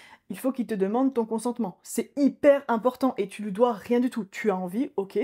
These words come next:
tu as pas envie, il comprend, sinon il va se faire foutre, clairement, pour parler très poliment encore. Euh, voilà, le consentement, c'est hyper important, et ça, il y en a plein qui croient qu'elles se doivent.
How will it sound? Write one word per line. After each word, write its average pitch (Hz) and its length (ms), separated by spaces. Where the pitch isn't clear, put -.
tu - 80
as 208 40
pas 202 120
envie, 185 340
il 247 80
comprend, 233 360
sinon 262 240
il 247 100
va 202 140
se - 140
faire - 180
foutre, - 440
clairement, 240 300
pour 202 160
parler 214 420
très - 240
poliment 220 540
encore. 202 440
Euh, 160 420
voilà, 190 340
le 190 80
consentement, 190 400
c'est - 200
hyper 214 240
important, 196 480
et 202 100
ça, 254 300
il 240 40
y 202 40
en 190 60
a 180 80
plein 262 500
qui 220 100
croient 233 360
qu'elles 185 220
se - 140
doivent. 220 640